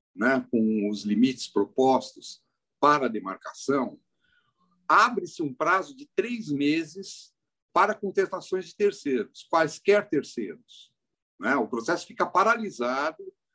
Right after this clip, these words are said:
né, aguardando a manifestação de terceiros durante noventa dias. Depois desses noventa dias,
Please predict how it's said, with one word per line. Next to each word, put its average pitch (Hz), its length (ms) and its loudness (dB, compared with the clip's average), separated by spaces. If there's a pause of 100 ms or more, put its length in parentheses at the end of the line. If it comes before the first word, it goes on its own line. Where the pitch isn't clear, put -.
(220)
né, 123 120 -4
aguardando 180 1160 0
a 156 100 -6
manifestação 131 720 -4
de 110 140 -6
terceiros 127 480 0
durante 127 340 2
noventa 131 460 0
dias. 110 640 -4 (600)
Depois 190 440 6
desses 185 280 -8
noventa 170 440 0
dias, 113 720 -6